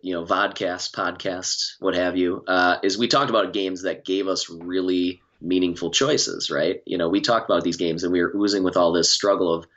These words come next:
the choices we had to make. And in the end, you know, the choices you make said a little bit about you.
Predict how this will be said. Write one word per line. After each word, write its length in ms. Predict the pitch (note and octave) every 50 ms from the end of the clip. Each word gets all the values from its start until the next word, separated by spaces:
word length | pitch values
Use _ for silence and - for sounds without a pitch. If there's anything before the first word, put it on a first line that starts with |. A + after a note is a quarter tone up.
| - - - - _ _ _
the 80 | - F#2
choices 440 | - - B2 A#2+ A#2+ - A2+ F#2 F2+
we 80 | F#2
had 80 | F2 D#2+
to 60 | D#2+ D#2+
make. 280 | D#2 D#2 D#2+ - - -
And 120 | E2 F#2
in 80 | F#2+ G2
the 120 | G2 G2+
end, 340 | A2+ B2 A#2 G#2+ G2 G2 -
you 140 | - F2+ F#2
know, 80 | F2+ E2+
the 40 |
choices 260 | E2+ - G2 G2 F#2 F2+
you 60 | E2+
make 220 | F2 F2 E2+ -
said 200 | - - B2 C3
a 40 | A#2+
little 200 | F#2+ E2+ E2 E2
bit 100 | E2+ E2
about 280 | D#2+ D#2+ E2+ D#2+ D#2 D#2
you. 280 | D#2+ D2+ C#2+ C#2+ -